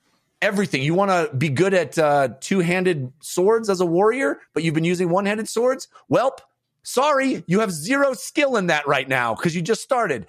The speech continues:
So you're gonna miss. There's missing. There's no missing in modern WoW. You don't, you don't miss an attack in modern WoW. They just took that out of the game 'cause it was like, people don't like it. All of the stuff that people don't like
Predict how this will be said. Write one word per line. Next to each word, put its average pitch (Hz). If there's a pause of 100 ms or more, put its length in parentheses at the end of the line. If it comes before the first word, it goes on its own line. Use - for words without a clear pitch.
(120)
So -
you're 220
gonna 254
miss. 262 (360)
There's 349
missing. 339 (100)
There's -
no -
missing 208
in 185
modern 185
WoW. 202
You 247
don't, 277 (440)
you 208
don't 170
miss 208
an 175
attack 165
in 185
modern 175
WoW. 202
They 226
just 269
took -
that 269
out 262
of 247
the 233
game 269
'cause 185
it 233
was 220
like, 226
people 269
don't 262
like 233
it. - (440)
All 220
of 262
the 247
stuff 202
that 151
people 180
don't 151
like 120